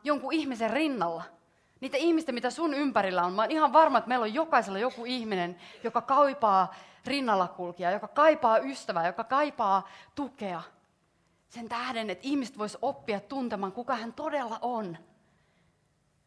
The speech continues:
Että sais sen saman, mitä sulla jo on Kristuksessa.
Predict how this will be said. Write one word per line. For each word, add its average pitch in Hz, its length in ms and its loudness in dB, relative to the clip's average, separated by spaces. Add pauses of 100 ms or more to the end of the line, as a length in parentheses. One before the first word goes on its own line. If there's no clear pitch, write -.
(160)
Että 185 160 -16
sais 226 340 -10
sen 214 120 -10
saman, 226 540 -4 (580)
mitä 185 180 -14
sulla 202 520 -8 (400)
jo 175 100 -12
on 196 140 -10
Kristuksessa. - 800 -18